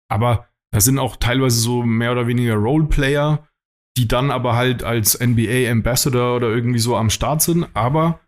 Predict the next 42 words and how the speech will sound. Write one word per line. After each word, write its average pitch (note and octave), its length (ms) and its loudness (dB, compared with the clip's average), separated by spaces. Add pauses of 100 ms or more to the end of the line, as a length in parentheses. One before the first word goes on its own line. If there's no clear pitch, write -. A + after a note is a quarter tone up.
(260)
die D3 240 4
haben A#2 360 0
ihren C#3 200 0
Moment. D3 520 0
Da G#2+ 120 -6
kommt B2+ 320 -4
dann C3 100 -2
der A2+ 140 0
Hallensprecher C#3+ 500 -2
und C#3 100 -2
sagt, C#3 260 -6
„So, D#3 300 -2
schaut C3 220 -2
mal, C#3 140 -4
wer A#2+ 120 0
heute C3+ 220 -2
hier C#3 140 0
im B2 120 0
Haus C#3+ 240 0
ist.“ D#3+ 300 -2 (340)
Dann A#2 140 0
kommen C#3 220 0
da C3 80 -2
die B2+ 380 -2 (300)
fünf, C3+ 220 0
sechs B2 240 0
Leute C3+ 280 0
in C3 100 -2
ihrem B2 180 -2
Anzug, D#3+ 460 0
winken C3+ 220 -2
ins A#2 120 -2
Publikum, C#3+ 540 -2
jeder C3 200 -2
kriegt B2 260 -6
seinen A#2+ 180 0
Sonderapplaus. C3+ 680 -2 (400)
Und A#2+ 220 0 (720)
das A2 140 2
ist - 140 0
ja D#3 100 -2
nix, - 520 0